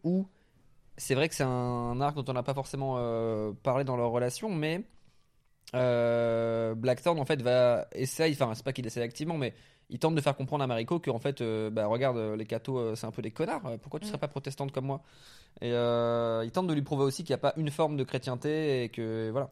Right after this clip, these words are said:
Speaker 2: Oui, et que les, les Portugais catholiques ont aussi un intérêt, euh, au même titre que, euh, les protestants et la couronne, euh, britannique sur, euh, sur le Japon, et qu'on n'est pas juste là pour faire des voyages et des échanges culturels,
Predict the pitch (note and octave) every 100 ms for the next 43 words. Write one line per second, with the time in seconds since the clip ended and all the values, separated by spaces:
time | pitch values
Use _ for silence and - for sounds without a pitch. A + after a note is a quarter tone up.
0 | - C4 - - F#3 F3 F#3+ E3+ D#3+ E3
1 | E3+ F3+ F3+ - F3+ F#3 E3+ - D#3+ G3+
2 | G#3 - G#3 G3 E3 - G3 F3 D3+ D3+
3 | D3+ D#3+ E3+ G3+ E3 D3 C3+ - F3+ G3
4 | F#3 - G3 - - G3 F#3 D#3+ D3 -
5 | E3 D#3 - F#3 G3 F#3 D#3+ D#3 D#3 F3
6 | E3+ E3 D#3+ D#3+ F3 F3 D#3+ F#3+ G#3 -
7 | F#3+ F#3 D3+ - - - - - F#3 F3+
8 | G#3 G#3+ A3 F3+ F3 E3+ A3 A3 A3 A#3
9 | C4 C4 A#3 A#3+ G#3+ G3 F#3+ G3 A3 A3
10 | F3+ F#3 G3 F#3 - - F#3 -